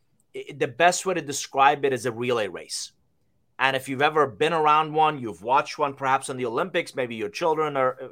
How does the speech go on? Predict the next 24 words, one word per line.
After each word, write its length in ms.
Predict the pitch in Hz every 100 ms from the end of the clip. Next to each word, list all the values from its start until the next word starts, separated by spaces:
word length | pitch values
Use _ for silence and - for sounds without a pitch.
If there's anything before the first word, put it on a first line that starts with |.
| 123
are 180 | 123 - _
play, 120 | 123 107 -
play 180 | 139 131
track 320 | - 131 131
and 120 | 113
field 380 | - 165 165 139
or 140 | 120
participate 520 | 101 107 143 151 147
in 80 | 135
track 220 | 127 143
and 160 | 135 127
field, 280 | 147 135 135 _ _ _ _ -
you 280 | 165 214
know 480 | 185 180 202 147 101 -
that 320 | 139 139 - _
if 200 | 143 135
a 60 | 131
team 640 | - - 175 185 190 190 _ _ _ _ 117
drops 520 | 117 147 160 185 -
the 80 | 202
baton, 540 | 156 - 160 147 139 -
it's 180 | - -
over. 300 | 120 104 - - _ _ _ _ _ _ _ _ _ _ _ _ -
If 420 | 151 151 -